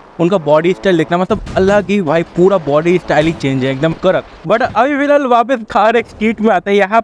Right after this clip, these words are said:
पे एलओटी कुछ कमाल तो नहीं कर पा रही, इसलिए हम इसको tuning shop पे लेके जा रहे हैं। ईसीयू डाल दूं क्या? Gold वाला, वो भी थर्टी वन gold का है, बहुत सस्ता है। नहीं यार, racing वाला डालते हैं, gold मुझे चाहिए अपनी बीएमडब्ल्यू एम नाइंटी के लिए, उसको भी मैक करना है।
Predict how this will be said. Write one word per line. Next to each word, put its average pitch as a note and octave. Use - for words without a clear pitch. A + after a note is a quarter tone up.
पे B3
एलओटी G#3+
कुछ G#3+
कमाल G#3
तो G#3
नहीं G#3
कर G3
पा F3
रही, F3+
इसलिए G#3
हम G3+
इसको F#3+
tuning A3
shop F3
पे F#3+
लेके D#3+
जा C#3
रहे A2
हैं। -
ईसीयू C#4
डाल C4
दूं G#3+
क्या? A#3
Gold G3
वाला, A3
वो G#3
भी A3+
थर्टी G3
वन G#3
gold D3+
का D3+
है, E3
बहुत D3+
सस्ता D#3
है। -
नहीं A3
यार, D#3
racing E3+
वाला E3
डालते C#3
हैं, G3+
gold D3
मुझे D#3
चाहिए D#3+
अपनी C#3
बीएमडब्ल्यू C#3+
एम C3+
नाइंटी B2+
के A#2
लिए, A#2+
उसको B2
भी C#3+
मैक B2+
करना A#2+
है। C#3